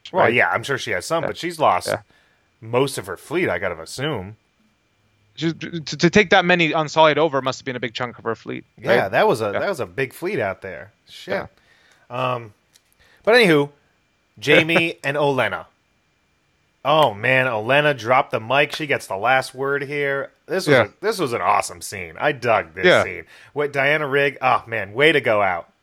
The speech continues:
Speaker 1: So good, so
Speaker 2: Yeah.
Speaker 1: good. Um, I love that nobody knew,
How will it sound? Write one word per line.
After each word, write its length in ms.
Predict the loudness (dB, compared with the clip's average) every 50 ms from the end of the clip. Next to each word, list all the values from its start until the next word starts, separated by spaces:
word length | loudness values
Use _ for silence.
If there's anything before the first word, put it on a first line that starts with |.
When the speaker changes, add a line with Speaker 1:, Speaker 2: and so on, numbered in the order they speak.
| -8 -8 -8
Speaker 1:
So 300 | -6 -4 0 0 0 0
good, 320 | 0 -2 -8 -8 -8 -12 _ _ _ _ _ _ _ _ _ _ _ _ _ _ _ _ _ _ _ _ _ _ _
so 220 | -10 -4 0 2 4
Speaker 2:
Yeah. 200 | 6 6 4 2
Speaker 1:
good. 180 | 0 -4 -12 _ _ _ _ _ _ -20 -20 _ _ _ _ _ _ _ _ -6 -2
Um, 420 | 0 0 0 0 -2 -4 -8 -14 _ _ _ _ _ _ _ _ _ _ _ _ _ _ _ _ _ _ _ _ _ _ _ _ _ _ _ _ _ _ _ -2 0
I 80 | 2
love 300 | 2 6 8 8 8 10
that 160 | 10 8 8
nobody 640 | 8 6 6 6 6 8 6 6 6 6 4 2 0
knew, 560 | 2 4 6 6 6 6 4 2 -2 -8 -14